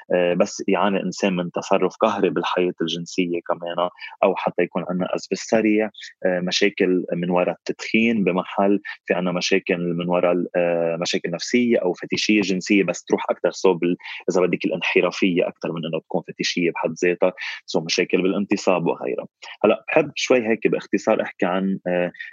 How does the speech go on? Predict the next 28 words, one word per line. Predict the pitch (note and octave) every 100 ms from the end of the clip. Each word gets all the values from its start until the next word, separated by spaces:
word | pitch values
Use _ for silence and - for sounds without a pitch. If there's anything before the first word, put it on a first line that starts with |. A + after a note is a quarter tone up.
| -
مشاكل | F#2 - G#2+ F#2+
منلاقيها | F2+ F2 F2+ F2 G#2+ F2 -
أكتر | - F2+
شي | -
عند | F2 E2+
المرأة | F2 A2 C#3 E3
ومشاكل | E3+ C3+ A#2+ -
منلاقيها | F#2+ F2 F#2 F2
عند | E2 E2
الرجل | D#2+ - - - - _
أكتر | - - -
شي. | - - - - -
بالعيادة | A#2+ A#2+ B2+ E3 A#2 -
أكتر | - - G#2
شي | - -
منلاقيه | G2 F2 G2 G2
عند | F2
المرأة | F2+ F#2 G2
هو | F#2 G2 F#2+ F#2+ -
مشاكل | F2+ F2+ G#2 - F2
بالرغبة | E2+ F2 E2+
الجنسية. | E2 E2 D#2 - E2+ E2+ E2+ - - -
منلاحظ | F2 F#2 G2
في | - F2
مشاكل | E2 G2+ - F2
بالإثارة، | E2 - F#3+ - A#2 A2 F#2 F#2+ _ _ - - -
يعني | F2+ E2+
غياب، | E2 F#2 F#2 G#2 F#2